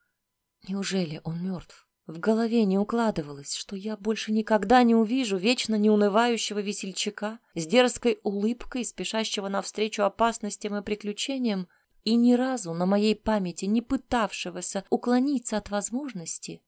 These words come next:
поучаствовать в очередной авантюре. Жаль,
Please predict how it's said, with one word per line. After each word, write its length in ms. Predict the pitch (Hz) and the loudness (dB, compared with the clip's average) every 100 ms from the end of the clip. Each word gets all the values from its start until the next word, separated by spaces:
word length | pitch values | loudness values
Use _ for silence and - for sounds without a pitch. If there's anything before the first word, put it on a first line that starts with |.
| _ | _
поучаствовать 920 | 277 269 254 330 330 - 175 156 - - _ | 2 2 2 0 0 -2 -6 -10 -14 -20 _
в 40 | |
очередной 480 | 202 208 254 247 277 | 0 2 2 4 2
авантюре. 720 | 247 233 240 233 233 185 165 _ _ _ _ _ _ _ - | 2 2 2 0 -4 -4 -8 _ _ _ _ _ _ _ -8
Жаль, 500 | 180 240 220 170 | -2 0 2 0